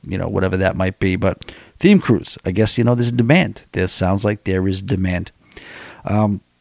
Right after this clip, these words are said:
all right, moving on. As many of you know, Seatrade Global kicked off in Fort Lauderdale this week. This is basically a cruise convention where guests can attend workshops while getting some detailed information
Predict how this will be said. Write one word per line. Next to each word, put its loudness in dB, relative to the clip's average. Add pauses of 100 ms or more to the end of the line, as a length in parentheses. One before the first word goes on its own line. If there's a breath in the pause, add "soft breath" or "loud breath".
(580)
all 6
right, 8
moving 6
on. 6 (260 loud breath)
As 6
many 6
of 6
you 6
know, 8
Seatrade 4
Global 6
kicked -2
off 4
in 2
Fort 4
Lauderdale 6
this 2
week. 4
This 0
is 0
basically 2
a 4
cruise 4
convention 0 (400 loud breath)
where 2
guests 0
can 2
attend 2
workshops 2
while 2
getting 0
some -2 (100)
detailed 4
information 4